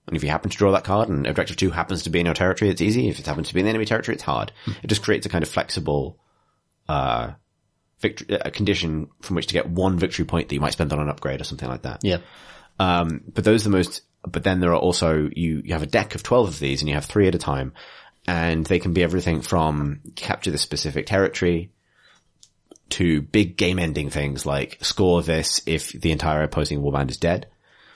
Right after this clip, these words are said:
Speaker 1: through to much more kind of specific things. And each of you is holding three of these at any given time. You don't know what your opponent is holding.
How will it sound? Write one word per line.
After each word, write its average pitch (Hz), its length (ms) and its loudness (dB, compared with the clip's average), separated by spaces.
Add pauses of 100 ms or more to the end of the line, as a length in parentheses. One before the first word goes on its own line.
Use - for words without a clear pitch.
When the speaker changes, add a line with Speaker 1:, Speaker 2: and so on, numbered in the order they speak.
(120)
Speaker 1:
through 95 320 2
to 76 560 2
much 95 420 0
more 110 360 4
kind 95 300 2
of 87 120 2
specific - 580 0
things. 58 260 -4 (300)
And 85 300 -4
each 117 200 0
of 110 80 -4
you 104 120 4
is 87 100 2
holding 98 380 2
three 123 200 4
of 80 60 2
these 71 160 0
at - 80 -4
any 78 100 0
given 71 200 -2
time. 92 260 2
You 73 60 2
don't 73 120 0
know 69 60 0
what 62 100 0
your 55 80 -2
opponent 98 320 0
is - 80 -6
holding. - 320 -6